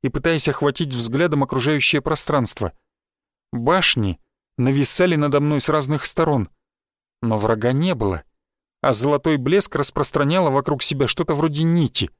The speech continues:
Она была натянута аккурат на уровне взрослого человека между двумя башнями. Не заметь я её заранее, и мог бы легко врезаться. Осторожно приблизившись к нити, я с удивлением понял, что она здесь не одна.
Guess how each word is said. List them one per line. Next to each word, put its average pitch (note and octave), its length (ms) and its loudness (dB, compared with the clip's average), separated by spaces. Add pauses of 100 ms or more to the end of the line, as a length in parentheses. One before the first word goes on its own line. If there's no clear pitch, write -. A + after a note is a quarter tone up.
(600)
Она C3+ 160 2
была D3+ 220 2
натянута D3+ 540 0
аккурат E3+ 360 -2
на D3 120 0
уровне D3+ 360 2
взрослого D3 540 0
человека D3 500 0
между C#3+ 300 0
двумя D#3 320 -2
башнями. B2 560 -2 (720)
Не D3+ 160 2
заметь D3 420 0
я D3 140 2
её C#3+ 320 2
заранее, C3+ 560 0 (500)
и E3 80 0
мог F3 260 0
бы D#3 120 2
легко F3+ 320 0
врезаться. D#3 580 0 (1040)
Осторожно C3+ 600 0
приблизившись C3+ 760 0
к - 80 -8
нити, D3+ 420 -2 (560)
я B2 140 -2
с - 140 2
удивлением C3+ 580 0
понял, F#3 340 0
что - 200 0
она C#3+ 180 0
здесь C#3+ 340 0
не D3+ 120 0
одна. D#3+ 500 0